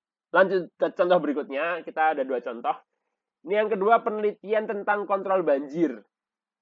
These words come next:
Sebelum makeover nih, latar belakang dia. Sama kayak yang tadi, mirip-mirip. Indonesia merupakan negara dengan curah hujan yang tinggi.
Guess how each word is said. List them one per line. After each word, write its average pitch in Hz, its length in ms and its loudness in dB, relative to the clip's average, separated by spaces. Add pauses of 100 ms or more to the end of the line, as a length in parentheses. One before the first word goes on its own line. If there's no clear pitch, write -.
(2000)
Sebelum 185 400 4
makeover 196 400 6
nih, 175 160 2
latar 156 240 2
belakang 147 320 0
dia. 151 240 2
Sama 254 480 0
kayak 175 240 -2
yang 160 80 -2
tadi, 175 240 0
mirip-mirip. 170 560 0 (160)
Indonesia 214 560 2
merupakan 185 560 2
negara 175 480 4
dengan 147 320 2
curah 151 240 2
hujan 151 320 0
yang 135 160 -2
tinggi. 143 400 -4